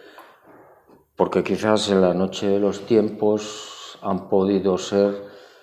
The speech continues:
los padres, nuestros primeros padres de verdad. Es decir, sería cuestión, una cuestión genética,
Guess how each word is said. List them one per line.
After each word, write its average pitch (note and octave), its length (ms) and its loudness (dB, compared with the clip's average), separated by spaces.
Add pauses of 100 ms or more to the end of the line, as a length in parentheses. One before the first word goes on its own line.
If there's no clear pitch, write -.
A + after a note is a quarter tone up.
(200)
los F#2 760 -2 (680)
padres, G2 800 0 (220)
nuestros F#2+ 460 -2
primeros F#2 520 0
padres F#2 480 0
de D#2+ 80 0
verdad. D#2+ 680 -4
Es C#2 100 -12
decir, D#2+ 200 -10 (720)
sería F2+ 760 2
cuestión, F#2 500 2
una F2 180 -2
cuestión F2+ 320 0
genética, F2+ 760 -2